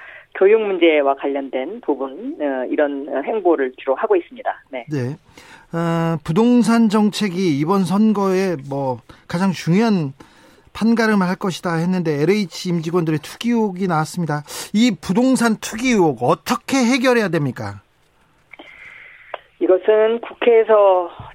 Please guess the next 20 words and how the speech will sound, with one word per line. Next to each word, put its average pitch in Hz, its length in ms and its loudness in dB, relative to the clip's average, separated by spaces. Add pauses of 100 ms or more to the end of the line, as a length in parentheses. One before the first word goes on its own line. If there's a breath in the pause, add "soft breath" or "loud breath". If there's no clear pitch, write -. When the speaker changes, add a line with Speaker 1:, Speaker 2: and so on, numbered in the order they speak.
Speaker 1:
첫째 185 480 2
아주 160 220 -2
강력한 180 1120 -4 (460)
그 156 180 -4
법을 165 480 2
빨리 277 340 -2
통과시켜야 160 840 0
된다고 131 420 -6
생각합니다. 165 580 -4
Speaker 2:
네. 151 280 0 (640 loud breath)
Speaker 1:
제가, 185 640 2
어, 160 400 0
이십 214 260 -12
대 202 80 2
국회 160 280 -4 (140)
때 131 500 -2
일명 196 420 2
이학수법이라고 175 1000 0
불리우던 135 720 -6
Speaker 2:
네. 160 300 2